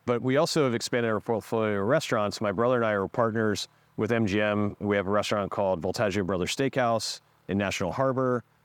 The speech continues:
We also have a really brand new restaurant with them called Retro by Voltaggio in Las Vegas at Mandalay Bay. This is an eighties and nineties throwback. So these are dishes that we grew up with,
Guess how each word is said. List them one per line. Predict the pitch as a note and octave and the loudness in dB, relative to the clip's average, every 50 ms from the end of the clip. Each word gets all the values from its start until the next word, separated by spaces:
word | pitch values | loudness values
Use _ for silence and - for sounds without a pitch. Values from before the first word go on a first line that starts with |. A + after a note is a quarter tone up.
| - | -4
We | - G#2 | 0 2
also | A2 G#2+ - A#2 | 2 2 2 2
have | G#2+ G#2 F2+ | 2 2 2
a | F#2 | 0
really | F2 E2 F2+ G2 A2+ C3 B2 A2+ A2 G2 | -2 -2 -2 0 2 2 4 2 2 0
brand | E2+ - A2 A2+ B2 A#2+ | 0 0 0 2 2 2
new | A2 G#2+ | 2 2
restaurant | F#2 F#2+ F2+ - - - G#2 F2+ F#2 F2 | 2 0 0 -2 -2 -2 -2 -2 -2 -2
with | F#2 F2+ | -4 -4
them | - G#2 F#2 F2+ | -2 -2 -4 -4
called | - G2 F#2 E2+ E2+ | -2 -4 -4 -2 0
Retro | G2+ G2+ F#2 - A2 G2 F#2 | 0 0 0 0 0 0 0
by | E2+ F2 F2 E2+ | 0 0 0 0
Voltaggio | D#2+ F2+ E2+ - G2+ F#2 F2 E2 D#2+ F2+ F2 E2+ F2 - - | 0 -2 -2 -2 0 0 0 0 0 -2 -2 -2 -2 -4 -2
in | A2 B2 A#2+ | -2 0 2
Las | A2 G2+ F#2+ - | 2 0 0 0
Vegas | - G2 F#2 F2+ F2+ - - | 0 0 0 0 0 -2 -2
at | E2+ | -4
Mandalay | F2 F2 F2 F2 E2+ E2 D#2+ | -2 -2 -2 0 -2 -2 -2
Bay. | D2 F#2+ F#2+ F#2 F2+ F2 F2 _ _ _ _ _ - | 0 0 0 2 2 0 -2 _ _ _ _ _ -2
This | A#2 B2 A#2+ D3+ | -2 0 0 0
is | C#3 A2+ | 0 0
an | A#2+ A2 A2 - | -2 -2 -2 -2
eighties | A2+ B2 A#2 B2 B2+ A2+ | 0 0 2 2 0 0
and | A#2 G#2 | 0 0
nineties | G2 G2+ G2+ G#2 G2+ G2 F#2 - | 0 0 0 0 0 0 0 -2
throwback. | - - F#2+ F#2+ F#2 E2+ E2 D2+ C#2+ C#2 - - | -2 -2 0 0 0 0 0 -2 -2 -4 -6 -8
So | - - - G2 F#2 F2+ F#2 | -6 -2 0 0 0 2 2
these | G2+ A2+ G#2 | 0 0 0
are | A2+ G#2 | 0 -2
dishes | F2 D#2 A2+ A2 - - A2+ F#2 | -2 -2 -2 -2 0 -2 -2 -2
that | F2+ G#2+ | -2 -2
we | G2 G2+ G2+ | -2 -2 -2
grew | F2+ F2 F#2 G2 G#2 G#2+ | -2 -2 -2 0 0 0
up | G#2+ - | 0 0
with, | C3 B2+ C3 C3+ B2+ - | 0 0 0 0 -2 -4